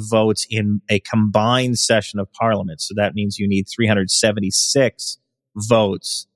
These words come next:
to, uh, be elected or be, uh, uh, ratified, uh, as prime minister and for your cabinet to be ratified. Obviously, uh, Lim Jaron Rat doesn't have three hundred seventy-six votes.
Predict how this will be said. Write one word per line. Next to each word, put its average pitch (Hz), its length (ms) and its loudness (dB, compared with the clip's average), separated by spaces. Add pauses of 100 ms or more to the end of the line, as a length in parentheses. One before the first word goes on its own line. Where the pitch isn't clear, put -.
(560)
to, 101 680 2
uh, 95 280 4
be 104 340 2
elected 98 500 2
or 98 80 0
be, 92 200 -2 (200)
uh, 95 300 0 (300)
uh, 101 280 2
ratified, 98 800 0 (540)
uh, 98 260 4
as 98 260 2
prime 98 280 -2
minister 98 400 2
and 98 120 0
for - 120 -4
your 92 100 2
cabinet 113 440 0
to - 100 -14
be 95 100 -4
ratified. 85 560 -2 (640)
Obviously, 104 800 2 (340)
uh, 98 520 2 (160)
Lim 113 260 2
Jaron 98 400 2
Rat 95 240 2 (160)
doesn't 104 460 0
have 156 580 2
three 117 120 -6
hundred 107 200 -4
seventy-six 104 480 -2
votes. 98 500 -2